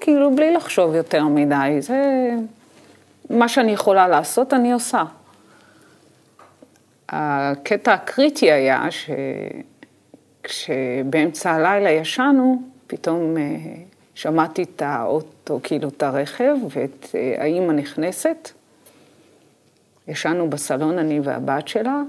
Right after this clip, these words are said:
ואז היא מעירה אותנו, ואומרת לנו שהוא נפטר.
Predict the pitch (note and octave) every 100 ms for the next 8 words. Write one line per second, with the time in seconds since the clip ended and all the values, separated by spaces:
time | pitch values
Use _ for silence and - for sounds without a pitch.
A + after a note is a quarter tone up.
0 | C#4+ _ _ E3 D3+ D3 C#3+ C3 B2+ C#3
1 | E3+ G3 A3+ A#3 A#3+ A#3+ A#3 D#3+ - -
2 | - D#3+ D3 D#3 - C#3 C3 C#3 - -
3 | C3+ - - - _ D#3+ - -